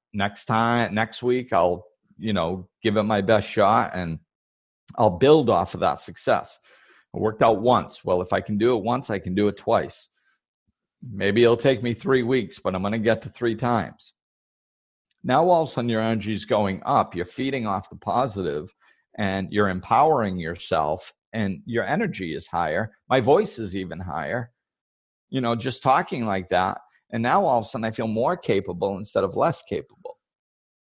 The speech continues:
So th-, that's the difference of our mindset. Regret is just a mindset. It's an unrealistic mindset. It's, it's a draining mindset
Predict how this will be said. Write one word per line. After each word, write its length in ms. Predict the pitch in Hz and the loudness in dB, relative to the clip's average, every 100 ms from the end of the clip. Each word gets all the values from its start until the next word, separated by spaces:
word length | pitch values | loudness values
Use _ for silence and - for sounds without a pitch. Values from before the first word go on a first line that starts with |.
| _ | _
So 300 | - 113 107 120 117 | -8 -8 -8 -8 -2
th-, 180 | 175 - | -2 0
that's 300 | 120 170 - | 0 0 -2
the 80 | 240 | -6
difference 720 | 214 135 - 117 101 - - | 0 -2 0 -2 -4 -8 -8
of 140 | 95 98 | -4 2
our 160 | 101 | 2
mindset. 640 | 95 107 156 202 - - - - _ _ | 2 -2 -4 -8 -10 -10 -12 -14 _ _
Regret 520 | 107 107 113 127 175 - | -6 -4 0 2 2 0
is 120 | 113 | -10
just 280 | - 110 - | -12 -12 -8
a 40 | |
mindset. 600 | 92 101 123 131 - - - | -6 -4 -4 -6 -8 -8 -8
It's 220 | 92 - | -14 -14
an 120 | 98 - | -14 -6
unrealistic 840 | 110 156 139 123 113 113 - 95 - _ _ _ _ _ - | -6 -4 -4 -4 -4 -6 -6 -8 -10 _ _ _ _ _ -8
mindset. 720 | 98 98 107 110 104 - 50 - _ _ _ | -2 0 0 -2 -6 -6 -6 -8 _ _ _
It's, 420 | 101 - - - _ _ - _ _ | -14 -14 -20 -20 _ _ -20 _ _
it's 160 | 104 110 | -10 -6
a 60 | |
draining 720 | 90 90 98 117 131 127 110 | -6 -2 -2 -2 -4 -6 -4
mindset 760 | 101 95 104 107 104 - 71 | -2 -2 -2 -6 -8 -6 -6